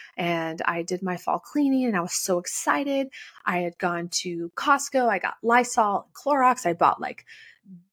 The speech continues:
bundles of cleaning supplies and I had doused everything in Febreze.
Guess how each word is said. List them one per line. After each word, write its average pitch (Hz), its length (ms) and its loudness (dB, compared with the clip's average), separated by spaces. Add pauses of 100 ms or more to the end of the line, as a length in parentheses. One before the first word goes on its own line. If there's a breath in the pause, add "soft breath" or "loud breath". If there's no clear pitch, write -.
bundles 240 640 4
of 170 420 -6
cleaning 294 380 -2
supplies 220 920 2 (100)
and 170 580 -4
I 190 100 -2
had 175 200 -6
doused 170 480 2
everything 220 420 0
in 175 100 -6
Febreze. 240 760 -6